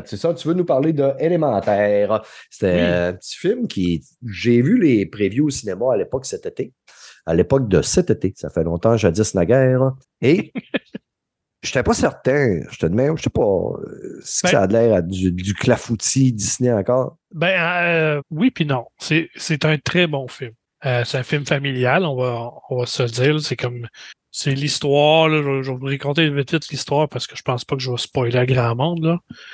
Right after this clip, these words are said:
Speaker 2: Euh, t'as un couple de, comment ça se passe, c'est que c'est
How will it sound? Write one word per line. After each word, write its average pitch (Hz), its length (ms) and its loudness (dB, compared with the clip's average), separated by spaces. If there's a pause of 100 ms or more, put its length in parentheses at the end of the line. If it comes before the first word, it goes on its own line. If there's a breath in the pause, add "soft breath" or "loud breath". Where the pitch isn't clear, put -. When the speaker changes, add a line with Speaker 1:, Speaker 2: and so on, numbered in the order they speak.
(420 loud breath)
Speaker 2:
Euh, 113 500 0 (120)
t'as 135 160 0
un 139 160 2
couple - 460 -4 (320 loud breath)
de, 123 520 -2 (960)
comment 170 160 2
ça 208 140 4
se - 60 -6
passe, 220 220 2
c'est 165 80 -6
que - 60 -10
c'est 160 300 0